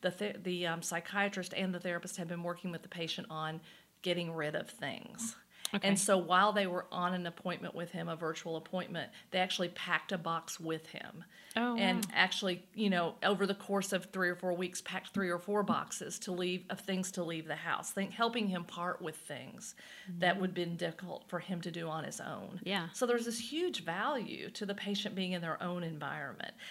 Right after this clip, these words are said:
Speaker 1: And if you think about the way modern medicine's been delivered, it's always been on our terms. The patient comes
Speaker 2: Mm-hmm.
Speaker 1: to us, the patient seeks us,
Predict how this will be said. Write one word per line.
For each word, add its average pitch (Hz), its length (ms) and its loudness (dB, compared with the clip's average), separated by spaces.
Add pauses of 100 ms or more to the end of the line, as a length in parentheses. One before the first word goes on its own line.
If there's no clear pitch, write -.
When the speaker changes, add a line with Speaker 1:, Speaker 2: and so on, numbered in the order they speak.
(120)
Speaker 1:
And 226 100 8
if 233 100 2
you 247 80 2
think 320 260 0
about 196 240 0
the 190 80 -4
way 180 140 2
modern 170 380 -2
medicine's 185 420 -2
been 170 180 -4
delivered, 165 340 -2
it's 165 140 -6
always 175 180 0
been 160 140 -6
on 147 120 -4
our 170 180 2
terms. - 500 -8 (400)
The 185 80 -2
patient 208 280 2
comes 196 200 4
Speaker 2:
Mm-hmm. 254 160 6
Speaker 1:
to - 40 8
us, - 320 6
the 196 120 -2
patient 202 340 0
seeks - 420 -4
us, - 500 -2